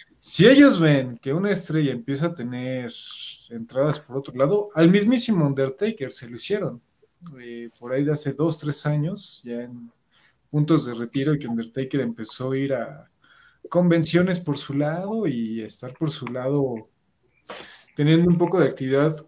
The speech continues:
Speaker 2: con los fans, interacciones con los fans. La W W E se espantó y le puso cláusula de inmediato a su contrato, porque, pues, a final de cuentas es, bueno,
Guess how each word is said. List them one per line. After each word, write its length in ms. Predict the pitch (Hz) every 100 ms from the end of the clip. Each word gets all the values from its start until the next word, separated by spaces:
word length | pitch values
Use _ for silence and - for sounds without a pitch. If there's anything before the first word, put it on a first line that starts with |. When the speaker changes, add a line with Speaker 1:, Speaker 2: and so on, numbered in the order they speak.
| _ _
Speaker 2:
con 260 | 151 131
los 160 | 120 -
fans, 320 | 131 170 175
interacciones 880 | 131 120 113 - 139 151 220 226 - -
con 180 | 123 117
los 140 | 117
fans. 320 | - 185 208 - 508 - - _ _ _ - 311 - _ -
La 80 | 104
W 260 | 143 180
W 320 | 170 180 175
E 40 | 185
se 100 | 196
espantó 480 | - 127 117 139 185
y 40 |
le 120 | 175
puso 420 | 127 147 160 160
cláusula 500 | - 143 165 156 185
de 100 | 139
inmediato 420 | 120 117 123 135 131
a 20 |
su 140 | -
contrato, 640 | - 117 165 202 147 135 _ _ _ _ _ _ _ _ _ _ _ _ _ _
porque, 380 | 139 127 110 110
pues, 240 | 113 107
a 60 | 113
final 340 | - 120 120
de 100 | 170
cuentas 400 | 170 139 160 -
es, 340 | 110 - - - 117
bueno, 360 | 131 170 127